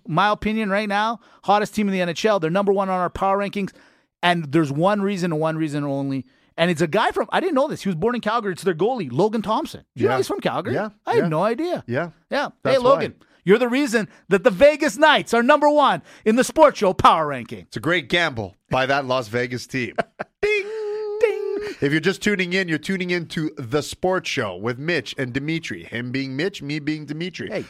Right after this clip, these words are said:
Speaker 2: On the greatest radio station, ninety point nine F M.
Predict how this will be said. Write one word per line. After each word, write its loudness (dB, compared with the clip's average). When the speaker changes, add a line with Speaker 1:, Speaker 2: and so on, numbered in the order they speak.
Speaker 2:
On 0
the 0
greatest -2
radio 0
station, -4
ninety -2
point -6
nine -4
F -4
M. -2